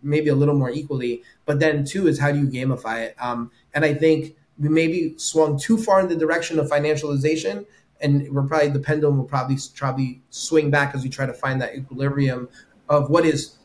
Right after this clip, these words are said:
healthy for humanity and, you know, healthy in terms of, like,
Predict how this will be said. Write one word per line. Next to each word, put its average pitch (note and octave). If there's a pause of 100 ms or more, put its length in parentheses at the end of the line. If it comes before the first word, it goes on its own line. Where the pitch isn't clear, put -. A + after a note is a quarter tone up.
(140)
healthy G3+
for D#3
humanity D#3+ (300)
and, C#3+
you D#3
know, B2+
healthy D#3
in C3
terms C3+
of, B2
like, B2